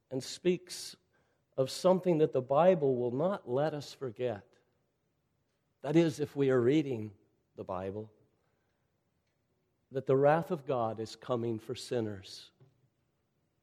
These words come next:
That God has appointed a day of wrath to punish sinners.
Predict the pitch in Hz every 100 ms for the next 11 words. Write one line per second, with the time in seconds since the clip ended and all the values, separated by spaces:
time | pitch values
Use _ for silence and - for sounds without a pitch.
0 | _ _ _ _ _ _ _ 139 131 151
1 | 165 160 160 - 175 175 165 160 135 180
2 | 196 143 110 113 104 95 - - 123 -
3 | 175 175 131 - 127 113 104 104 - -